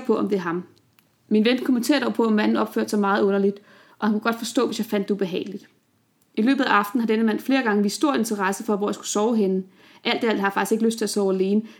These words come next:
da jeg skal til at gå i seng. Min ven er gået i seng. Han har tilbudt, at jeg kunne komme ned til ham, hvis ikke jeg vil sove alene. Men jeg kan ikke huske, hvor han sover.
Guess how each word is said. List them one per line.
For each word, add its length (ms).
da 40
jeg 100
skal 120
til 120
at 200
gå 180
i 40
seng. 220
Min 140
ven 120
er 60
gået 180
i 40
seng. 180
Han 120
har 60
tilbudt, 300
at 40
jeg 100
kunne 60
komme 180
ned 140
til 100
ham, 180
hvis 160
ikke 180
jeg 60
vil 60
sove 240
alene. 240
Men 100
jeg 120
kan 80
ikke 80
huske, 120
hvor 100
han 80
sover. 320